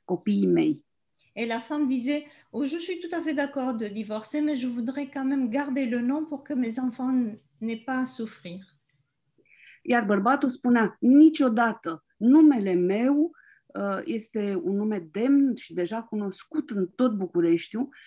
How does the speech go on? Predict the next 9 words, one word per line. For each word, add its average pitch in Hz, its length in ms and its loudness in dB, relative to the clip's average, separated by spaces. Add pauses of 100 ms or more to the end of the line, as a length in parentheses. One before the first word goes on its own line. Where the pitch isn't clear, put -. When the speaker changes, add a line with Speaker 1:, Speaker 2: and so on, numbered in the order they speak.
(120)
Speaker 1:
și - 160 -4
nu 285 100 6
o 330 40 6
să 277 340 0
accept - 400 -2
niciodată 226 760 4
ca 240 140 0
numele 240 360 4
meu 175 520 0